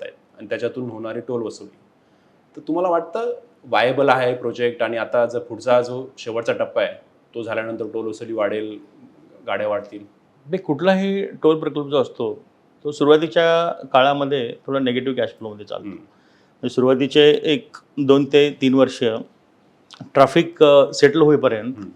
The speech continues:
Speaker 2: हां, तो निगेटिव्हमध्ये चालतो आणि नंतर तो हळूहळू
Speaker 1: हम्म.
Speaker 2: पॉझिटिव्हमध्ये जातो.
Speaker 1: हम्म.
Speaker 2: समृद्धी महामार्गाच्या दृष्टीने जर आपण विचार केला, तर चाळीस वर्षाचा हा कन्सेशन पिरियड आहे
Speaker 1: हम्म.
Speaker 2: या महामार्गासाठी आणि चाळीस वर्षामध्ये ह्या महामार्गावरती जो काही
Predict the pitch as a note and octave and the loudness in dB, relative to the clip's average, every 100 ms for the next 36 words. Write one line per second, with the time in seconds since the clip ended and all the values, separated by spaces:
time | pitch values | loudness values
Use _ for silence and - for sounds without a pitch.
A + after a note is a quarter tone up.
0 | _ D#3+ C3+ A#2+ A#2 C3 C3 C#3 D3+ C#3+ | _ -10 -6 -6 -4 -2 0 0 -2 -2
1 | C#3 A2+ - - E3+ E3 F3 E3+ E3+ D3+ | -2 -4 -4 -6 -4 -2 -2 2 2 4
2 | D#3+ D3 A#2+ C3+ _ - G#2 G2 B2 B2 | 2 2 -2 -6 _ -12 -12 -4 -2 -2
3 | C3 B2 A2 G2+ F#2+ A2 - G2+ G2 _ | -2 -4 -4 -6 -8 -14 -14 -14 -14 _
4 | _ _ _ - _ - C3+ C#3+ E3 E3+ | _ _ _ -18 _ -2 0 2 4 6
5 | D#3 D#3+ D#3 D#3+ D3+ D3 D#3 D3+ D3 C#3+ | 6 6 4 2 2 0 -2 0 0 0
6 | D3 C#3 C#3+ C#3 C#3 C3+ C3+ C3 C3+ C#3 | -4 2 0 2 0 0 -2 0 2 2
7 | C3+ B2+ C3 C3 C3 C3 A#2+ A#2+ A#2+ A#2+ | 0 -2 -2 -2 -2 -2 -4 -4 -6 -6
8 | A2+ A2 A2 G#2+ A#2+ A2 G#2+ A#2+ A#2 A2+ | -6 -6 -8 -12 -18 -18 -12 -10 -8 -10
9 | G#2+ A2+ - G#2 - C#3 _ _ _ _ | -10 -10 -10 -14 -14 -18 _ _ _ _
10 | _ _ _ _ - A#2+ C3+ C#3+ D3 D3 | _ _ _ _ -2 0 2 4 4 6
11 | D3 C3+ D3+ D3+ D3 D3 C#3 B2 B2 B2+ | 4 2 2 2 2 2 2 2 2 2
12 | C3+ B2 B2+ B2+ | 0 -2 -4 -4